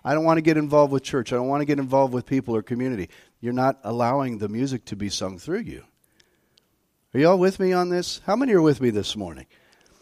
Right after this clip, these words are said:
But everything that you do, do for his glory. Start your day off by saying, "Jesus, help me.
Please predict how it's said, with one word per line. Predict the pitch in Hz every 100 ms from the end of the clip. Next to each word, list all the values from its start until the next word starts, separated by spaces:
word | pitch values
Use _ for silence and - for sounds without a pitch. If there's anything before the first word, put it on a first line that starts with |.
| _ _ _ _
But | 147 156
everything | 214 247 226 226 202
that | 185
you | 190
do, | 165 185 165
do | - 151 170
for | 165
his | 139 156 135
glory. | 135 131 95 76 - _
Start | - - 190 220
your | 190
day | 170 165
off | 156 135 -
by | 123
saying, | 120 - 117 101
"Jesus, | 98 135 196 180 160 - _ _ _ _
help | - - 143 -
me. | 98 - -